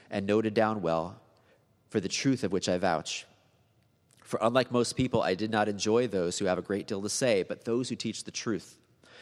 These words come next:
Nor did I enjoy those who recall someone else's commandments,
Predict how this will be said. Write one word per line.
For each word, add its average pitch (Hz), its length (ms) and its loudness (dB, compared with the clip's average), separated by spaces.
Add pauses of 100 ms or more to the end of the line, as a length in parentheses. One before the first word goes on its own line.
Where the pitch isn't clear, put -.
(260)
Nor 135 240 6
did 151 140 2
I 131 120 6
enjoy 123 420 4
those 123 300 2
who 127 60 -2
recall 117 380 2
someone 117 420 0
else's 123 380 2
commandments, 107 800 -2